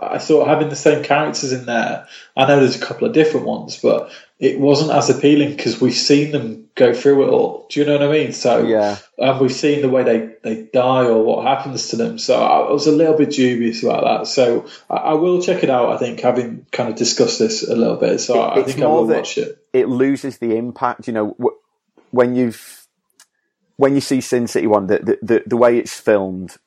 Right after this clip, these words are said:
Speaker 2: really grabs your attention. But when you see the second one, you've, you've not got that impact. You already know it's gonna be shot the same way. So when they're doing all the noir things where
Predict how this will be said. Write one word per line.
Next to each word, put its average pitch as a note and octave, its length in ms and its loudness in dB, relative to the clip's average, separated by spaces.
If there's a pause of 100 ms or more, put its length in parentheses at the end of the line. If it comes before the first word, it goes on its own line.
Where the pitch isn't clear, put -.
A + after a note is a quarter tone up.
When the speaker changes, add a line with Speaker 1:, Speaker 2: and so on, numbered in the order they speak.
Speaker 2:
really A2 640 4
grabs G2 320 0
your F#2+ 120 -4
attention. G2+ 480 -6
But G2 140 -2
when A2 180 0
you G#2+ 80 -8
see G#2+ 160 -8
the G2+ 80 -4
second A#2+ 460 -2
one, F2 180 -8 (420)
you've, A2 320 -2
you've A2 220 -6
not A2 300 2
got - 180 2
that G2+ 140 2
impact. G#2+ 500 -2
You G2+ 160 -4
already G#2 300 2
know G2+ 420 0
it's - 200 -6
gonna G2 180 -2
be F#2+ 100 -6
shot F#2+ 240 0
the G#2 80 -8
same F#2 260 -2
way. G2+ 140 0
So A#2 140 -6
when A#2 160 4
they're A#2 80 -2
doing G#2+ 260 0
all G#2 140 4
the G2+ 80 0
noir G2 360 2
things G2 400 -4
where F#2+ 360 2